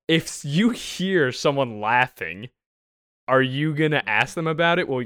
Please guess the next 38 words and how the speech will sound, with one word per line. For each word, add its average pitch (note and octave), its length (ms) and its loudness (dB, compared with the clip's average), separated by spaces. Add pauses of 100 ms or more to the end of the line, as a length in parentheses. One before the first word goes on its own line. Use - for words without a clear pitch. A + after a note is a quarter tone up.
I B2+ 140 2
know C#3 120 2
you, A2 200 -4
you'll A2 240 -2
probably A2 240 -4
wait G2 320 -10
till G2+ 320 -8
if - 200 -12
you G2+ 120 -8
go G2+ 240 -4
out G2 180 -4
of G2 100 -10
the - 80 -12
stall G2 360 -4
together, G2 680 0 (340)
but B2 320 4
what C3+ 120 2
do D#3+ 60 -2
you D#3+ 120 0
do? C3+ 580 -2
Have A#2 180 -4
you B2+ 60 -2
ever A2+ 160 -4
had A2+ 260 0
a A#2 40 -4
stall A#2+ 300 -2
conversation? A#2+ 1000 -6 (340)
Has G#2+ 200 -6
anything B2 360 -4
ever A#2 220 -2
sparked - 640 -4
something B2 360 -4
where A2+ 100 -4
you A2 140 -6
were G2+ 80 -6
curious, A#2 640 -6
where G2 80 -4
you E2 140 -6